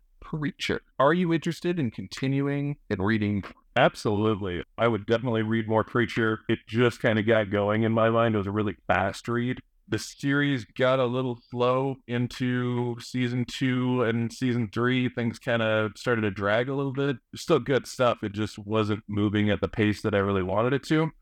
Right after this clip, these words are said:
Speaker 2: It's still good stuff. The graphic novel I would definitely read more of.
Speaker 1: Awesome. I was reading this when it was coming out. I've had this graphic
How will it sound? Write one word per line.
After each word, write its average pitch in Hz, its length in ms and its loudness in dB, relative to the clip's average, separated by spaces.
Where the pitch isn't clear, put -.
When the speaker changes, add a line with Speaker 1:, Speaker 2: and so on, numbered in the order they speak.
Speaker 2:
It's - 100 -20
still 117 140 -2
good 104 220 -2
stuff. 98 340 0
The 98 300 0
graphic 101 300 2
novel 95 220 0
I 95 80 2
would 92 140 -2
definitely 92 280 -2
read 90 220 -4
more 50 160 -18
of. - 40 -20
Speaker 1:
Awesome. 143 340 2
I 151 140 6
was 151 160 0
reading 143 260 2
this 139 160 -2
when 123 80 0
it 101 60 -2
was 98 100 -4
coming 107 300 2
out. 117 280 2
I've 101 240 2
had 98 260 -2
this 101 160 0
graphic 95 300 2